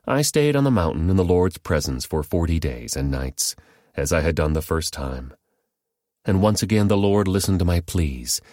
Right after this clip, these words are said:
and agreed not to destroy you. Then the Lord said to me, "Get up and resume the journey, and lead the people to the land I swore to give to their ancestors, so they may take possession of it." And now, Israel,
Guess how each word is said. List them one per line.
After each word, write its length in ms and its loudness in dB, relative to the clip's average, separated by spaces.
and 120 2
agreed 320 2
not 240 4
to 100 0
destroy 380 0
you. 340 -6
Then 180 4
the 100 6
Lord 320 2
said 220 0
to 80 2
me, 300 2
"Get 160 2
up 160 0
and 120 4
resume 460 4
the 100 2
journey, 540 -8
and 140 -6
lead 320 2
the 60 -2
people 420 2
to 100 -2
the 100 4
land 380 4
I 100 2
swore 440 2
to 100 -4
give 240 0
to 80 -2
their 220 2
ancestors, 760 -2
so 160 0
they 140 4
may 180 2
take 320 -2
possession 540 -2
of 100 -8
it." 180 -14
And 160 0
now, 520 2
Israel, 640 -4